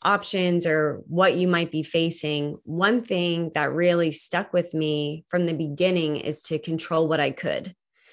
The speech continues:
And that is why when I was thinking about chemo and thinking about the delay, well, I really didn't have a delay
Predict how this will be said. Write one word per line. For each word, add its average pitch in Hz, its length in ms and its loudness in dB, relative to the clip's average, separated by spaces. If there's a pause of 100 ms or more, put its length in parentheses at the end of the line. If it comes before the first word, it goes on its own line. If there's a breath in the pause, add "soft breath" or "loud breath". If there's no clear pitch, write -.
(380 soft breath)
And 160 400 2
that 175 200 2
is 175 200 0
why 156 680 2
when 156 300 -2
I 151 120 0
was 156 160 -2
thinking 226 360 0
about 165 360 0
chemo 202 580 4
and 160 140 0
thinking 190 340 0
about 160 500 2 (320 soft breath)
the 180 100 4
delay, 170 1120 2 (560)
well, 202 240 4
I 196 80 2
really 302 240 6
didn't 220 220 4
have 170 220 2
a 175 40 4
delay 160 680 2